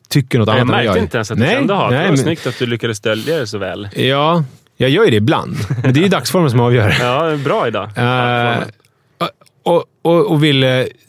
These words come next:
Speaker 1: ta ditt huvud och spränga det,
Speaker 2: Mm.
Speaker 1: som på Tahrirtorget.
Speaker 2: <laughs>
Speaker 1: Men sen kände jag så här, "Fan, du har ju en poäng."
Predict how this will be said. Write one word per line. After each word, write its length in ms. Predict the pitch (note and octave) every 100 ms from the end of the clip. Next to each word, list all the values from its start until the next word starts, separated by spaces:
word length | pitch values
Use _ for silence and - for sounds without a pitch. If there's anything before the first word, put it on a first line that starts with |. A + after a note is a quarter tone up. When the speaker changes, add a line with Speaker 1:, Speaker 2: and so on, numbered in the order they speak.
| _
Speaker 1:
ta 300 | - E3 D#3
ditt 200 | C#3+ B2
huvud 400 | D3 A#2+ C3 C3
och 100 | A#2
spränga 500 | - - D3 A#2+ D3
det, 100 | A#2+
Speaker 2:
Mm. 200 | E2+ D3
Speaker 1:
som 380 | B2+ A#2 A#2 -
på 120 | A#2+
Tahrirtorget. 840 | A#2 A#2 B2 A2 C3+ A#2 F2 C3+ -
Speaker 2:
<laughs> 1160 | B2+ - A#2 B2 A#2 - - B2 - - G2 -
Speaker 1:
Men 140 | D#3+
sen 140 | F3
kände 180 | F3 A3
jag 80 | C3+
så 60 | C3
här, 40 |
"Fan, 140 | F#3 E3+
du 60 |
har 140 | E3 A#3+
ju 40 |
en 80 | C#3+
poäng." 540 | - D4+ - B2+ A#2+